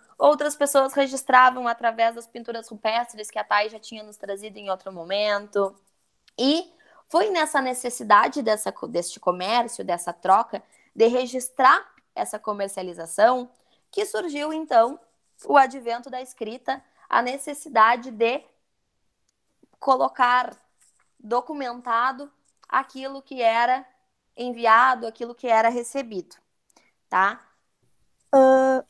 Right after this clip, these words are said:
Speaker 2: sei se a Elô já concluiu aqui, eu só queria fazer uma observação que ela falou bem ali da questão da hierarquização, como surgiu essa função do comércio, foram surgindo profissões também, começou a rolar uma interação maior entre eles ali,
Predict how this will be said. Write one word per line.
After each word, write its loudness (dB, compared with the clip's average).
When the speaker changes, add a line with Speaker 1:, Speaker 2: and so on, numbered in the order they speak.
Speaker 2:
sei -2
se 2
a 8
Elô 6
já 2
concluiu 0
aqui, 0
eu 0
só -8
queria 2
fazer 2
uma 4
observação 0
que -2
ela 4
falou 0
bem 2
ali 0
da 2
questão 0
da 4
hierarquização, 0
como 4
surgiu 2
essa -2
função -4
do -2
comércio, 0
foram -4
surgindo 0
profissões -6
também, 0
começou -2
a 8
rolar 2
uma 0
interação 0
maior 0
entre -2
eles 0
ali, 0